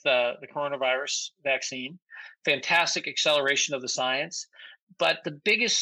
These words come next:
squish there really is on regulatory approval. I mean, the science was super fast, probably fifty percent faster or, you know, more, right? But then the emergency use authorization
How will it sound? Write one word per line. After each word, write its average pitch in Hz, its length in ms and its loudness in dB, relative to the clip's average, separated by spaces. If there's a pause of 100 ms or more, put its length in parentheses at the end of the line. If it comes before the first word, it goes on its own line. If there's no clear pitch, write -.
(140)
squish 220 440 0
there 127 460 -2
really 175 280 2
is 147 100 -2
on 139 120 -2
regulatory 135 560 -2
approval. 135 460 -6 (580)
I 139 40 -2
mean, 135 100 0
the 123 60 0
science 196 420 4
was 151 160 0
super 156 220 -2
fast, 123 400 0
probably 131 680 0
fifty 147 260 -6
percent 135 340 -2
faster 127 520 -4 (340)
or, 113 260 -2
you 139 80 -2
know, 107 120 -2
more, 113 480 0 (400)
right? 131 280 4 (560)
But 196 240 -4
then 190 400 2 (640)
the 139 340 -2
emergency 156 440 -2
use 151 240 0
authorization 135 800 0